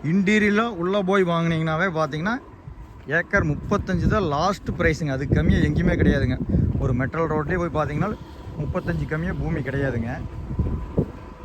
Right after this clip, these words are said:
இது வந்து மெயின் ரோட்ல ஏக்கர் நாற்பத்தஞ்சு சொல்றாங்க. இதுல வந்து பார்த்தீங்கன்னா, போர்வெல்லுங்க,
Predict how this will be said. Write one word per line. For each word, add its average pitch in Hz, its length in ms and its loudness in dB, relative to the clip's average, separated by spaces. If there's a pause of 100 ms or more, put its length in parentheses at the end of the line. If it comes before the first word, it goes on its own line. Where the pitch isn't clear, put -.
(220)
இது 156 160 0
வந்து 214 220 4
மெயின் 175 460 6
ரோட்ல 185 320 4 (160)
ஏக்கர் 170 320 2
நாற்பத்தஞ்சு 160 580 0
சொல்றாங்க. 147 520 2 (420)
இதுல 156 200 0
வந்து 190 240 0
பார்த்தீங்கன்னா, 175 440 0 (100)
போர்வெல்லுங்க, 165 680 4